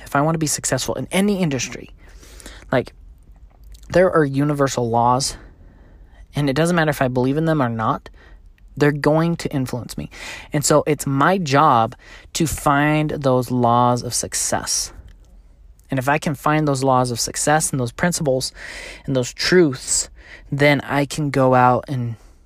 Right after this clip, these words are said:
make things happen. And I, I love it. And it's like, and that's what I teach about in the process of creation, the creation formula, is it doesn't matter wh-, who <laughs> I'm coaching or who my clients are.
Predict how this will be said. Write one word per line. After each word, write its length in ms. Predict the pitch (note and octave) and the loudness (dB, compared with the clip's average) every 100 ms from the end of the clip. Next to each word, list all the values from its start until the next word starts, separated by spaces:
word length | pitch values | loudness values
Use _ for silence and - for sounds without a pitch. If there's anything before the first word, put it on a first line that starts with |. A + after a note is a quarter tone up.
| - _ - - | -20 _ -20 -10
make 200 | B2+ A#2 | -6 -6
things 200 | - A#2 | -8 -8
happen. 380 | B2 A#2+ - - - _ - _ - - - | -8 -8 -12 -14 -18 _ -20 _ -20 -20 -8
And 160 | - D#3 | -2 2
I, 160 | D3 D3 | 2 2
I 100 | C3+ | 2
love 260 | C3 E3 | 4 4
it. 80 | D#3+ | 2
And 180 | A#2+ B2+ | 0 -4
it's 320 | G#2 B2+ - | -4 -6 -4
like, 240 | B2 A2+ - - _ - - | -4 -4 -14 -20 _ -20 -12
and 100 | D3 | -4
that's 260 | D3 C#3+ - | -2 -2 -2
what 120 | C3+ | -2
I 80 | A2+ | -2
teach 480 | - D3+ C3 - - | -4 -6 -4 -8 -8
about 360 | B2 A#2 A2 | -4 -4 -4
in 340 | C3 A#2+ A#2 A2+ | -4 -4 -4 -6
the 80 | A2+ | -4
process 420 | C3 B2+ B2+ - | -2 -2 -2 -6
of 100 | - | -8
creation, 340 | - C3+ C3+ | -4 -4 -4
the 100 | A#2+ | -8
creation 340 | - C3+ - A#2+ | -6 -6 -6 -8
formula, 580 | - C3+ C3+ A2+ D2 - - - - - - | -6 -4 -4 -6 -10 -14 -20 -20 -20 -20 -6
is 460 | C3+ B2 A#2+ - - _ - - - - - | 0 2 0 -4 -12 _ -20 -20 -20 -20 -14
it 80 | - | -2
doesn't 220 | D#3 F3 | 0 2
matter 360 | D#3 C#3+ B2+ A#2+ - - | 2 4 2 -2 -12 -6
wh-, 260 | C#3 C#3 | -2 -2
who 260 | - F3 D3 | 2 4 4
<laughs> 20 | |
I'm 260 | A#2+ D3+ C3+ | 4 0 -2
coaching 600 | - C#3 C#3 D3+ E3 E3 | 0 0 0 -2 -2 -4
or 100 | C3+ | -6
who 320 | - C#3 C#3 | -2 0 0
my 140 | C#3 | 0
clients 540 | B2 - D3 C3+ B2 - | -2 -2 0 -2 -2 0
are. 240 | B2 D#3+ | 2 2